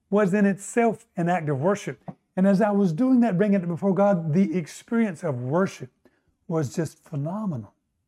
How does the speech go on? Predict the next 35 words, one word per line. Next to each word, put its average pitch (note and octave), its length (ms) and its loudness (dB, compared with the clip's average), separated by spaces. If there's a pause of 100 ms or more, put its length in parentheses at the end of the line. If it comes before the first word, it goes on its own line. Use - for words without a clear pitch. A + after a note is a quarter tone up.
(340)
And D3 100 0
that F3+ 120 0
happened E3 300 0
to F3+ 80 0
me D3 120 0
two B3+ 280 4
times G3+ 640 -6 (360)
that C#3+ 260 2
day C#3+ 220 4
as C3 180 2
I C3 80 2
brought C3+ 260 0
it B2+ 120 -8 (100)
to C#3 80 -4
God. B2 420 -4 (500)
But D3+ 120 -2
that F#3+ 180 4
began E3 280 4
to D3 60 2
let, D#3 340 2
let D#3 160 -4
me D#3 120 -6
see F#3+ 300 -6
something. D3 500 -8 (840)
Some G#3+ 180 4
of F3+ 160 0
our C3 100 2
greatest D3+ 640 -2
experiences C#3 1080 -2 (120)
are C#3 160 2
in B2 140 -4
certain E3 520 -4
seasons C#3+ 840 -2
and B2+ 100 -2
occasions A#2+ 920 -2